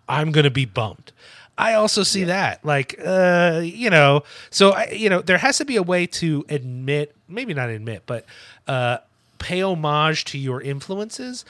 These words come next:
Speaker 1: without it feeling
Speaker 2: Mm.
Speaker 1: reductive. And it sounds to me like you felt like this was reductive, that it was
Speaker 2: I
Speaker 1: just,
Speaker 2: did.
Speaker 1: it was just the same shit repackaged.
Speaker 2: And it, I mean, it, you're right though. There, with the absence of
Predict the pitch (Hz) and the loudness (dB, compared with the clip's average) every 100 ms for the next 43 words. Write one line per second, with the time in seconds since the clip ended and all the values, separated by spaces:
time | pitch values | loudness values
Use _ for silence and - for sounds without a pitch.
0 | - - 160 170 165 147 - 160 143 135 | -20 -6 0 2 2 2 -4 -2 0 -2
1 | 131 117 120 127 - 85 85 - 135 - | -4 -6 -2 -2 -4 -10 -14 -8 -6 0
2 | 156 139 - 131 196 220 143 127 - 123 | 0 0 -4 -4 -2 2 2 0 -6 -10
3 | 123 139 156 151 - 139 135 123 117 - | -2 0 2 0 0 -2 0 -2 -2 -2
4 | 123 - 117 107 - 101 - 78 - - | -6 -4 -6 -8 -10 -12 -16 -20 -20 -20
5 | - - 135 127 131 - - 139 131 98 | -4 2 2 4 0 0 4 4 4 0
6 | 90 - - - - - 160 143 - 165 | -4 -10 -20 -20 -20 -2 0 0 -2 -4
7 | - 135 - 147 143 135 - 135 117 117 | -4 -4 -2 0 -2 -2 -2 -2 -4 -8
8 | 120 113 107 - - - - _ _ _ | -8 -6 -10 -10 -14 -18 -18 _ _ _
9 | - _ _ _ _ _ 120 127 131 165 | -20 _ _ _ _ _ -6 -6 -2 -2
10 | 185 202 233 220 190 196 - _ - 165 | 0 2 2 2 0 -2 -10 _ -6 -2
11 | 165 165 135 85 80 113 123 123 139 143 | 0 0 -2 -6 -8 -6 -6 -4 -2 -2
12 | 131 127 143 160 135 131 | -2 -4 -4 -10 -10 -8